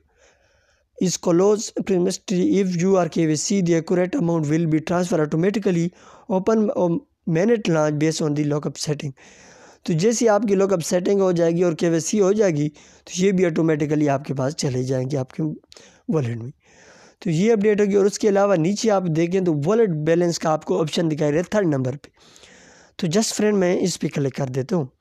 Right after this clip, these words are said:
तो ये अभी तक नहीं आया, वो कह रहे, "After Manet is launching, your transfer balance to Manet will be transfer your Manet wallet।" तो ये तभी आ जाएगा जब Manet कंप्लीट तौर पर लॉन्च हो जाएगा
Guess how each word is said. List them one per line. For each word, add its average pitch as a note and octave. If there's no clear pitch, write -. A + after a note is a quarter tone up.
तो F#3
ये A3
अभी A3
तक G#3
नहीं F#3
आया, G3
वो F3+
कह -
रहे, F#3+
"After F3+
Manet F3+
is E3
launching, E3+
your F#3
transfer F3
balance E3+
to E3
Manet E3+
will F3
be E3
transfer E3+
your D#3
Manet D#3
wallet।" C#3
तो F3
ये F3+
तभी A3+
आ A3+
जाएगा G3+
जब E3
Manet E3+
कंप्लीट E3+
तौर E3
पर D#3+
लॉन्च D3+
हो F#3+
जाएगा D#3+